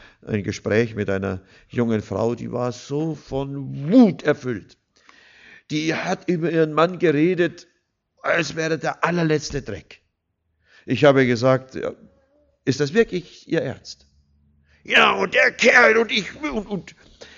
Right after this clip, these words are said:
Und dann, die war so wütend, ja, und es, und jetzt hat der Mann, ich weiß nicht mehr, was er angestellt hat, darf ich, wenn, dann dürfte ich sowieso nicht sagen, aber auf jeden Fall hat er, um sich mit seiner Frau zu versöhnen,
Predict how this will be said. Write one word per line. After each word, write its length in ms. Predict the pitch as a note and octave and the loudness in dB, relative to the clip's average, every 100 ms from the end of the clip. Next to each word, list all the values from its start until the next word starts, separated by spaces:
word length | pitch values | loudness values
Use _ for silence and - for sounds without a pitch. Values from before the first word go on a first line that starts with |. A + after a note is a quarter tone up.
| - - _ | -20 -20 _
Und 240 | F#3+ F3+ | 2 2
dann, 240 | E3+ E3 - | 0 0 -8
die 180 | - E3 | -8 -2
war 140 | E3 F3+ | 2 2
so 280 | B3+ G#3 | 2 -2
wütend, 540 | E3 B3+ - D#3+ A3+ - _ - - | 2 2 2 0 0 -12 _ -20 0
ja, 320 | B2+ E3 F3+ - - | 6 6 6 -4 0
und 180 | D#3 | 2
es, 80 | D#3 | 2
und 240 | D#3+ E3 - | 0 0 2
jetzt 180 | D3 | 2
hat 160 | E3 G#3+ | 2 2
der 120 | D#3+ | 4
Mann, 240 | C#3+ E3 - | 4 2 2
ich 140 | C3 | 0
weiß 200 | - G3 | 2 2
nicht 120 | D3 | 2
mehr, 160 | B2 A#2 | 2 4
was 160 | D#3+ E3 | 4 2
er 60 | |
angestellt 500 | C#3 D3+ C#3 C#3+ C#3 | 2 0 0 2 2
hat, 140 | B2+ D3 | 2 2
darf 180 | C#3 | 0
ich, 240 | C#3 C3 A#2+ | 0 -2 0
wenn, 160 | C#3+ | -2
dann 160 | C3+ A#2 | -2 -2
dürfte 220 | C#3+ - | -2 -4
ich 40 | A2+ | -6
sowieso 380 | A#2 A2+ D3 | -4 -4 -4
nicht 160 | F3 C#3+ | -4 -2
sagen, 340 | A#2+ A#2+ D3 - - - G3+ | 2 2 2 -4 -16 -12 -12
aber 220 | - C3 C3+ | 0 4 4
auf 120 | - | 6
jeden 220 | D3+ E3 | 4 2
Fall 380 | C3+ C3 B2+ A2+ - _ _ _ _ _ - - _ | 4 6 6 2 -12 _ _ _ _ _ -20 -20 _
hat 240 | B2 C#3+ | 0 4
er, 160 | - C3 | 6 4
um 140 | B2+ | 4
sich 160 | A#2 A#2+ | -2 -2
mit 140 | A2+ | 0
seiner 220 | A2+ G#2 G2+ | 0 0 0
Frau 260 | A#2 E3+ | 2 2
zu 160 | - C3 | 0 -4
versöhnen, 680 | G2 E2+ E2+ A2+ D#3 D3+ | -4 -4 -2 0 0 -2